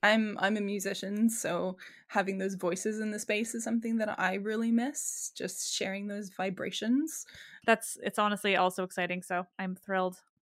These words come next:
Speaker 2: to have had you to come talk to all of us about it. And I'll have to, I'll make sure to update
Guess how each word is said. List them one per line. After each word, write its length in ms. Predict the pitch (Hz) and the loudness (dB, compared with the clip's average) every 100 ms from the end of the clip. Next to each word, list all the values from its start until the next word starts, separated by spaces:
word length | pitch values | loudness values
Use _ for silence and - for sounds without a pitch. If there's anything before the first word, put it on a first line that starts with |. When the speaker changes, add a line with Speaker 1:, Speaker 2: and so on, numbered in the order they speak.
| _ | _
Speaker 2:
to 160 | - 226 | 2 2
have 200 | 202 214 | 2 -2
had 320 | - 220 285 | 2 4 4
you 440 | 233 180 185 190 190 _ _ | 4 6 6 4 0 _ _
to 160 | 233 226 | -8 -6
come 360 | - 247 254 254 | -4 -2 -2 -2
talk 280 | 262 294 - - _ - | 0 -2 -2 -20 _ -10
to 100 | - | 0
all 100 | 208 | 2
of 60 | 202 | 2
us 100 | 202 | 6
about 160 | 202 | 8
it. 40 | 202 | 10
And 100 | 220 | 12
I'll 100 | 220 | 12
have 180 | 233 233 | 10 8
to, 100 | 240 | 8
I'll 160 | 202 | 8
make 160 | 220 220 | 6 4
sure 140 | 254 | 4
to 80 | 208 | 4
update 680 | - 185 - 180 175 - | 4 0 0 0 0 -4